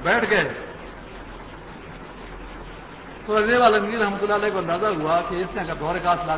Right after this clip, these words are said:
حاجت پڑی اور میرے والد کے لیے بدعا کی تو نہ یہ رہے گا، نہ اس کی حکومت رہے گی۔ اتنا بڑے درجے والا آدمی ہے کہ اس کی بدعا ہوگی، اتنا اس کی حکومت رہے گی، نہیں رہے گی۔ اور جلدی جا کر دیکھے کہ میرا ساتھ ہے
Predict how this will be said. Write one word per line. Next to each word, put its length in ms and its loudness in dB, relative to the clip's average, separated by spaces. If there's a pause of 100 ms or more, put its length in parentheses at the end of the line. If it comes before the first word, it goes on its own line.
حاجت 260 -4
پڑی 260 0 (220)
اور 120 -4
میرے 260 -2
والد 280 -2
کے 80 -6
لیے 160 -6
بدعا 320 0
کی 220 -4
تو 80 -6
نہ 120 -2 (100)
یہ 120 0
رہے 240 0
گا، 100 0
نہ 100 -4
اس 120 -6
کی 80 -8
حکومت 280 -6
رہے 100 -8
گی۔ 840 -12
اتنا 380 4 (1400)
بڑے 180 0
درجے 240 -2
والا 220 0
آدمی 300 -2
ہے 120 -2 (1120)
کہ 80 -2
اس 120 0
کی 80 -4
بدعا 360 4
ہوگی، 180 6
اتنا 160 0
اس 160 -2
کی 60 -6
حکومت 320 -6
رہے 80 -4
گی، 140 -8
نہیں 220 -4
رہے 60 -10
گی۔ 140 -14 (320)
اور 180 -4
جلدی 200 0
جا 120 4
کر 340 0
دیکھے 200 -2
کہ 60 -8
میرا 200 -2 (100)
ساتھ 260 0
ہے 120 -2